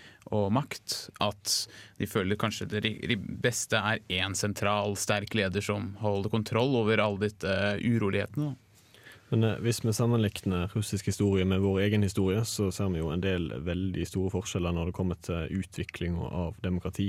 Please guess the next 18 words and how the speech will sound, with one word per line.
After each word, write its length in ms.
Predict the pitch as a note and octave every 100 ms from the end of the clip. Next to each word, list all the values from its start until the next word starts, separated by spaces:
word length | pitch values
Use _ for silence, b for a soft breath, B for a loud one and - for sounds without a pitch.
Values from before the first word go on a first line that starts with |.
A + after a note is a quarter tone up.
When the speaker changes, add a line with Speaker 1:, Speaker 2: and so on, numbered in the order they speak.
| G#2 -
Speaker 2:
Eh, 560 | F3+ - - - F2+
vi 220 | F2+ F#2 E2+
har 300 | F#2+ F#2 D#2+
jo 140 | B1+ G#1+
en 260 | D#2 F2
tradisjon 560 | - F#2+ F#2 G2 F#2 F#2 - -
tilbake 420 | F#2 F#2+ - G2
til, 240 | - F#2 F#2 - - B B B B B B -
eh, 320 | B1 G#1+ D2
hvis 160 | F#2+ -
vi 80 |
tenker 240 | G2+ G2 -
på 140 | G2+
den 80 | F#2+
moderne, 720 | F#2+ F#2+ G2 F2 F2 F2 - - -
i 120 | - F#2
moderne 320 | F#2 F#2+ E2+
tid, 220 | G2 G#2